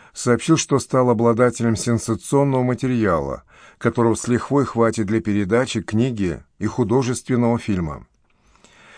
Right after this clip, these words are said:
Редактор, естественно, раскатал губу, предвкушая грандиозный успех и большие бабки, посоветовал Артёму не задерживаться и лететь самолётом,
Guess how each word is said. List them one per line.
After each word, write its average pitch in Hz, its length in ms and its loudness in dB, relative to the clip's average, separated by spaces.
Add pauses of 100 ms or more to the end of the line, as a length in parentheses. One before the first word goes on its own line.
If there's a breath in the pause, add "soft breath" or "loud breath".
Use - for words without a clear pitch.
(380 soft breath)
Редактор, 165 540 4
естественно, 143 920 2
раскатал 123 640 2
губу, 113 440 4
предвкушая 120 600 0
грандиозный 110 680 2
успех 107 500 -2
и - 140 -4
большие 104 500 0
бабки, 95 580 0 (720 loud breath)
посоветовал 160 600 4
Артёму 135 680 2
не 127 160 2
задерживаться 135 800 0
и - 20 2
лететь 120 360 -2
самолётом, 113 760 0